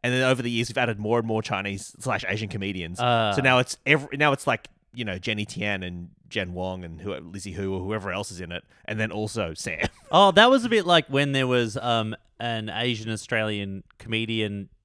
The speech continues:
Speaker 2: group chat during the Melbourne
Speaker 1: Yes.
Speaker 2: International Comedy Festival, and they added me just to spite you.
Speaker 1: <laughs> Yes.
Speaker 2: But then they forgot I was there, and then some of the conversation started to get, like,
Speaker 1: quite serious.
Speaker 2: quite serious about,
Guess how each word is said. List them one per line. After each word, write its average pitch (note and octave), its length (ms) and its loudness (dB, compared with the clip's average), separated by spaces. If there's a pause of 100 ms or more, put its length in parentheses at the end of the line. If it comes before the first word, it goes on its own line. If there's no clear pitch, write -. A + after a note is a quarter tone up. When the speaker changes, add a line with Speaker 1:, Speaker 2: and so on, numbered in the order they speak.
(140)
Speaker 2:
group - 300 0
chat F#2 320 -4 (260)
during A#2 220 -4
the G#2+ 60 -4
Melbourne - 180 6
Speaker 1:
Yes. - 80 0
Speaker 2:
International A2+ 420 -4
Comedy C3 220 -2
Festival, G2 460 -4 (280)
and B2 160 -2
they C#3 160 4
added B2 320 0
me B2+ 320 0
just B2 160 -2
to B2+ 80 -2
spite A#2+ 420 2
you. B2+ 220 4
Speaker 1:
<laughs> - 20 2
Yes. - 480 -2
Speaker 2:
But D#3 80 2
then G#3+ 160 6
they A#3 140 4
forgot F3 340 4
I E3 80 6
was C#3 200 2
there, C3+ 580 4 (500)
and C#3+ 160 0
then G#3 180 4
some G#3 180 2
of F#3 60 0
the F3 60 0
conversation D3 540 0
started A#2+ 260 -2
to A#2+ 60 -12
get, A#2+ 240 -2
like, A2+ 240 0 (240)
Speaker 1:
quite - 180 0
serious. A2+ 320 -2
Speaker 2:
quite E3 280 4
serious D3+ 560 2
about, B2+ 440 2